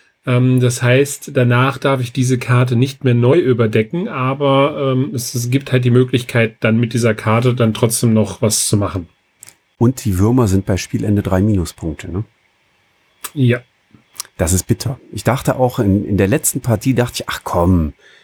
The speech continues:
Speaker 2: einmal kannst du ruhig mal so ein, so ein Baum nicht farbgleich, äh, überdecken. Einen Wurm kannst du mal riskieren." Ja, fuck. Hab ich erzählt, dass ich Beef mit Mark Tuck habe?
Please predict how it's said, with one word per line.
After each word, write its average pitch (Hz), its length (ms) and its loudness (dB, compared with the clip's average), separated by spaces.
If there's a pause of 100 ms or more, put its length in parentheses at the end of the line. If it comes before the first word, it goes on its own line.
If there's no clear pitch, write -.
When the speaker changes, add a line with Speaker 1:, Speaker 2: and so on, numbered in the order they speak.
(140)
Speaker 2:
einmal 120 320 2
kannst - 320 0
du 104 60 0
ruhig 101 260 0
mal 92 180 2
so 90 200 0
ein, 90 240 2
so 101 100 0
ein 90 120 2
Baum 92 380 2
nicht 107 220 0
farbgleich, 82 920 -2
äh, 87 120 -6
überdecken. 82 640 -2
Einen 104 340 2
Wurm 101 260 2
kannst - 320 -2
du - 40 0
mal 87 120 0
riskieren." 87 640 -2
Ja, - 100 -12
fuck. - 540 -14 (640)
Hab 107 100 0
ich 135 120 -2
erzählt, 143 360 0
dass 117 140 -2
ich 113 140 -4
Beef 147 240 -6
mit 135 160 0
Mark 117 240 0
Tuck - 280 -4
habe? 190 300 -4